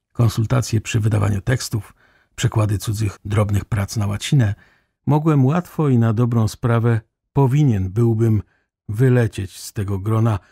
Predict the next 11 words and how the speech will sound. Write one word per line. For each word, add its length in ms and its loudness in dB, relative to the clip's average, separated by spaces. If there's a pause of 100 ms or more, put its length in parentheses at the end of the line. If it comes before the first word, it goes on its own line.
(260)
młodszych 540 0
przeważnie 560 0
ode 200 0
mnie 240 4 (420)
i 140 2
bardzo 400 2
dzielnie 400 2
pracujących 800 -4 (340)
badaczy 560 -2
filozofii 520 -8
średniowiecznej. 1160 -16